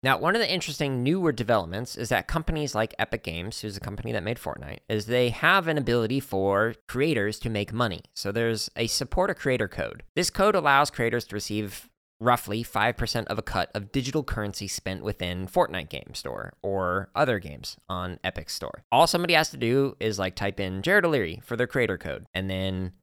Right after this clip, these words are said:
anything that they buy while that code is active will then go towards a content creator like myself. This makes it so people who make mods or user-generated content can actually make some money off of this. Granted, it's not a lot of money, generally speaking,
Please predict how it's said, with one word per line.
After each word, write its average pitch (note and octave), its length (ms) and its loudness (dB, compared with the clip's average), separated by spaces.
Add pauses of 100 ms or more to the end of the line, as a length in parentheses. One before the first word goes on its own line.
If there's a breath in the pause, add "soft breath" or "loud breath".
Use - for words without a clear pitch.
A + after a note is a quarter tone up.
(220)
anything D3+ 380 0
that C#3+ 120 2
they E3 100 2
buy A2+ 500 2
while G2+ 240 4
that A2 120 0
code G2+ 200 -2
is F#2 100 -4
active G2+ 640 0
will C3 160 2
then E3 320 2
go C3 200 4
towards G2 680 -2
a - 60 -14
content G#2 340 0
creator F2+ 240 -2
like E2 160 -4
myself. - 420 -4
This C#3 160 2
makes F3 280 0
it D3 100 -8
so C3 220 4
people C#3 320 0
who A#2 120 -2
make G#2+ 360 -2
mods G#2+ 420 -2
or F#2 220 0
user-generated F#2+ 720 -4
content F2 460 -8
can E3+ 320 0
actually G#2+ 640 -2 (160)
make G2 160 -6
some B2+ 100 -4
money B2+ 240 2
off E2+ 160 -8
of - 80 -18
this. - 240 -16 (140)
Granted, G#2 280 -4
it's - 320 -12
not E2+ 220 -4
a - 20 -10
lot C3+ 240 4
of D#3+ 60 2
money, G#2+ 300 -6 (120)
generally F2+ 300 -4
speaking, A#2+ 400 -8